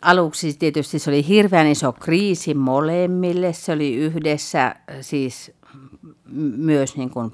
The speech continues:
pariskuntana, se oli suuri, valtava niin kuin isku,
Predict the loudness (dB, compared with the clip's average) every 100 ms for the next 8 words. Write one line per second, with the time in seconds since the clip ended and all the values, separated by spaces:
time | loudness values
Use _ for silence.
0 | _ 2 4 4 2 -2 -4 0 2 2
1 | 0 0 -2 -2 -2 -2 -4 -2 -2 -2
2 | -4 -6 -8 -20 -20 _ 4 4 2 0
3 | 0 -2 -4 -4 -4 -6 _ -2 -2 -2
4 | -8 -6 -4 -4